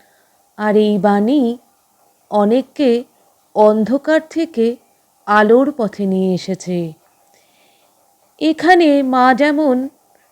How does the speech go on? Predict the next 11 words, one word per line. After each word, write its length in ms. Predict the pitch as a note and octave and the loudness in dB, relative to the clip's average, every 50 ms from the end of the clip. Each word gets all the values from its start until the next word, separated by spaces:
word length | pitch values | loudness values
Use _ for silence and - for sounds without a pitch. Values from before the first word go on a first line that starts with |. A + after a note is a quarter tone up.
| _ | _
সন্তানকে 840 | - - - - A3+ A3 G#3 G#3 F#3 - G#3+ G#3+ G#3 F#3+ - A3 G3 | -18 -16 -8 -4 -2 -2 -2 -2 -2 -2 -2 -2 -4 -2 -2 -2 -4
ভরসা 560 | D#3+ - - F#3 F3+ E3 - - - A#3 A#3+ | -4 -6 -8 -8 -6 -6 -8 -8 -6 -2 -2
রাখতে 340 | B3+ C4+ C4+ - - D#4+ D#4+ | -2 -2 -4 -6 -8 -8 -4
বলেছে, 560 | C#4 D#4 D#4+ D4+ D#4 - - A3+ G#3+ A3 A3+ - _ _ _ _ _ _ _ _ _ _ _ _ _ _ _ _ _ - | -2 -2 0 -2 -2 -4 -6 -6 -4 -4 -6 -8 _ _ _ _ _ _ _ _ _ _ _ _ _ _ _ _ _ -6
তেমনি 600 | A3+ A3 G#3+ G#3+ G3+ C4 D4+ D4+ C4+ A#3+ A#3 A3+ A3+ _ _ _ _ _ _ _ _ _ _ _ - | -2 -2 0 0 0 0 0 0 0 -2 -4 -6 -10 _ _ _ _ _ _ _ _ _ _ _ -6
মানুষ 580 | G#3 G#3+ G#3 G3 F#3 F#3 F#3+ G#3 G#3+ G3 D#3+ - | -2 0 2 2 2 2 2 2 0 0 -2 -2
যদি 460 | A#3+ B3+ A3+ G#3 C#4+ C4+ A3+ F#3 F3 - _ _ _ _ _ _ _ _ - | -2 0 0 0 0 0 -2 -2 -6 -12 _ _ _ _ _ _ _ _ -6
নিজের 400 | B3+ C4+ C4+ A#3+ C4 D4 C#4+ C#4 | -4 -2 0 2 2 2 2 0
কর্ম 720 | - - C4+ C4+ C4+ C4+ C#4 C#4 D4 C#4+ B3+ C4 C#4 D#4 D4+ _ _ _ _ _ _ _ _ _ | -2 -2 0 2 2 2 0 0 0 0 0 0 -2 -2 -6 _ _ _ _ _ _ _ _ _
সঠিকভাবে 960 | - - - - B3+ B3 A#3 - - D#4+ D#4 A#3 - - - A3 G3 E3+ G#3 | -20 -14 -8 -6 -6 -6 -6 -6 -6 -6 -6 -6 -8 -8 -8 -6 -4 -2 -4
করে 560 | G3 - G3+ G3+ G#3 G3 A3 A#3 A3 G3 G3+ | -4 -2 -2 0 0 0 0 0 0 -2 -2